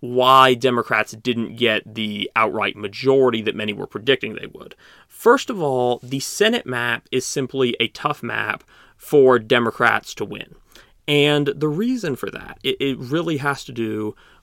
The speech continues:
with a, a couple of things. First of all, if you look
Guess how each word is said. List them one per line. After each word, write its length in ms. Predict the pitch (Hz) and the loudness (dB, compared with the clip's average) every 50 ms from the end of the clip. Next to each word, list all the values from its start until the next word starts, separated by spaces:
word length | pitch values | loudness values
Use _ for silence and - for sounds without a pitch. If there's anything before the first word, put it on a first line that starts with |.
| _ _ | _ _
with 500 | 131 131 135 127 127 123 117 113 110 - - | 2 6 8 8 8 6 4 0 -2 -6 -4
a, 100 | - - - | -4 -2 -2
a 40 | 127 | -2
couple 260 | - 131 120 - - | -2 -2 -2 -2 -6
of 60 | - | -12
things. 320 | - - - - - - - - - | -14 -16 -18 -16 -16 -16 -16 -16 -20
First 320 | - - 196 208 - - 120 | -2 2 2 2 2 0 -8
of 80 | - | -12
all, 220 | - - - - _ _ _ _ _ _ _ _ _ _ _ _ _ _ _ _ _ _ _ _ - _ | -12 -16 -20 -20 _ _ _ _ _ _ _ _ _ _ _ _ _ _ _ _ _ _ _ _ -6 _
if 180 | 170 156 147 - | 0 0 0 0
you 160 | 180 175 160 | -4 -2 -2
look 380 | 147 139 147 180 220 254 - | -2 0 2 2 2 2 2